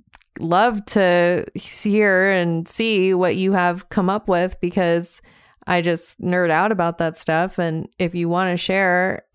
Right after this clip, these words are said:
I could definitely take a look at it. You can D M me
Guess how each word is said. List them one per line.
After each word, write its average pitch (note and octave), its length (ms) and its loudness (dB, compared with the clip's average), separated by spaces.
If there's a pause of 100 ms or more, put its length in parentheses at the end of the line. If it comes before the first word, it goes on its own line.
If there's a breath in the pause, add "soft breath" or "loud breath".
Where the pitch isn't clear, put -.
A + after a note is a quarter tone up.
I E3+ 160 0
could E3+ 140 -4
definitely E3+ 360 -2
take F3 220 -4
a E3 60 0
look F#3+ 200 -2
at E3 200 0
it. F3 260 -2 (160)
You F#3+ 100 -2
can E3+ 200 -2
D F3+ 160 0
M F3 160 0
me F3 340 -2